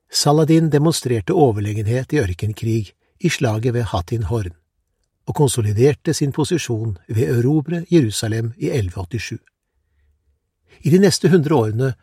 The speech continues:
bølget kampene fram og tilbake, men da osmanske styrker i fjorten femtitre erobret Konstantinopel,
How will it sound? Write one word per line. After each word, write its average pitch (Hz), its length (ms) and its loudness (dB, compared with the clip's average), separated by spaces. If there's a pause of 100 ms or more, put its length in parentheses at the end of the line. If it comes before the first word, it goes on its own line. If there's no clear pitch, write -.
(200)
bølget 135 500 4
kampene 110 460 2
fram 110 240 -2
og 104 80 -6
tilbake, 120 440 0 (600)
men 156 120 4
da 151 160 6
osmanske 151 560 0
styrker 120 520 0
i 101 80 -4
fjorten 131 360 0
femtitre 113 720 -2
erobret 117 520 -2
Konstantinopel, 139 720 0